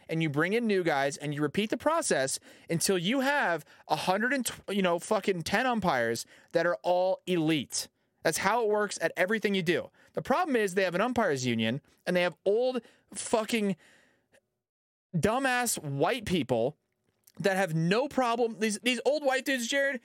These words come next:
they sit there. They're not like, they're, it's not like a racial thing or anything. They just, these guys sit back and they're old fashioned and they're like, "Well, Joe West has been an umpire for forty-seven years.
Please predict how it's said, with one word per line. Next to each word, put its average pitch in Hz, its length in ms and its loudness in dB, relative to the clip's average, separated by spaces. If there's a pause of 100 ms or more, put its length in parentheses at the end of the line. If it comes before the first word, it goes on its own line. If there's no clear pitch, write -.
(120)
they 220 100 0
sit 226 220 -4
there. 254 180 2
They're 262 120 -2
not 302 180 -2
like, 202 240 -2 (360)
they're, 214 220 0
it's 220 160 -2
not 277 120 2
like 208 120 0
a 170 80 0
racial 190 440 0
thing 147 240 0
or 127 40 2
anything. 135 420 0
They 208 120 0
just, 226 240 -2 (240)
these 226 120 -4
guys 226 200 0
sit 214 140 -2
back 190 220 0
and 185 80 -2
they're 175 100 4
old 202 200 -2
fashioned 185 440 0
and 175 100 -4
they're 170 80 0
like, 147 180 -4
"Well, 165 580 -2
Joe 190 280 0
West 190 320 0
has 127 180 -6
been 131 180 -2
an 127 80 -4
umpire 143 560 0
for 113 200 -14
forty-seven 180 1200 -2
years. 107 680 -2